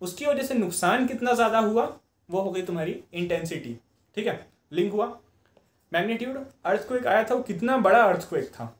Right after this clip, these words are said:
ठीक है, मतलब कितनी दूर तक वेव्स गई, इन सब से तुम नाप सकते हो कि कितना बड़ा था, उससे नुकसान कितना हुआ, तो वो तुम्हारी इंटेंसिटी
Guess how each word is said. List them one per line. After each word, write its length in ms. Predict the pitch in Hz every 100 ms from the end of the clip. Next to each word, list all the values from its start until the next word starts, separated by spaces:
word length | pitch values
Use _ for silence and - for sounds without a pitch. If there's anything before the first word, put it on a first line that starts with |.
| _ _ 202
ठीक 100 | 208
है, 140 | 139
मतलब 240 | 156 185 175
कितनी 220 | 175 208
दूर 160 | 190 180
तक 140 | 185
वेव्स 240 | 170 170 165
गई, 160 | 175 170
इन 220 | 165 180
सब 160 | 190 180
से 80 |
तुम 120 | 180 190
नाप 180 | 160 151
सकते 260 | 139 -
हो 60 | 196
कि 100 | 233
कितना 200 | - - 196
बड़ा 180 | 156 143
था, 240 | 131 117 _ _ _ _
उससे 200 | - 165
नुकसान 500 | 247 170 165 190 247 262
कितना 220 | 233 247
हुआ, 280 | 233 220 277 - _ _
तो 60 | 170
वो 100 | 185
तुम्हारी 360 | 185 170 185 - -
इंटेंसिटी 560 | 180 196 190 185 202